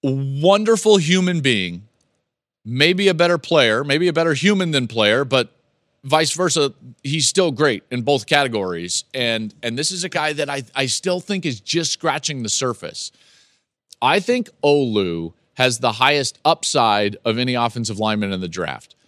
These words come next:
just because he is so raw. What we saw this last year was him just scratching the surface. I think it was a great move for him.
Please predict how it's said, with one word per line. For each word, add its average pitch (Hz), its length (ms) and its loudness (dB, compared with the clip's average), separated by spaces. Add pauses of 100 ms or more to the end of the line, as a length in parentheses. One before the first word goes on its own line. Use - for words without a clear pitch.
(160)
just 139 260 -4
because 151 500 0
he 127 160 -2
is 117 140 0
so 160 240 2
raw. 131 420 2
What 123 180 0
we 120 140 -2
saw 160 300 0
this 143 200 -2
last 135 400 -2
year 151 220 -2
was 113 200 -4
him 135 200 -4
just 160 300 0
scratching 165 560 -2
the 107 60 -6
surface. 147 600 -2
I 113 80 0
think 131 180 -10
it 143 40 -4
was 117 160 -2
a 101 40 -4
great 123 340 -2
move 175 200 -2
for 151 140 2
him. 147 160 2